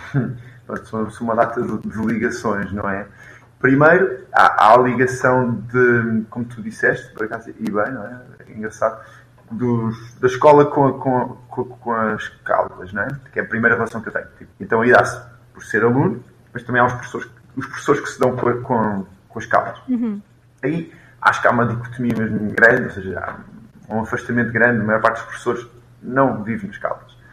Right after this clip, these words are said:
Speaker 1: Hum, e então a cidade acaba por ser, ah, mais dos alunos.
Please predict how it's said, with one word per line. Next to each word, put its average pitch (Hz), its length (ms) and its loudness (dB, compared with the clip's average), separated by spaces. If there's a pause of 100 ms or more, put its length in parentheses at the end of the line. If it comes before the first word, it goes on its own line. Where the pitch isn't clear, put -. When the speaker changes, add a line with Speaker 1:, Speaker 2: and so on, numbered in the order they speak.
(440)
Speaker 1:
Hum, 92 360 -4 (100)
e 110 60 -4
então 117 220 6
a - 340 -6
cidade 110 340 4
acaba 110 300 6
por 110 160 -6
ser, - 440 -2 (200)
ah, 107 300 8
mais 113 320 6
dos 110 160 -2
alunos. 110 440 2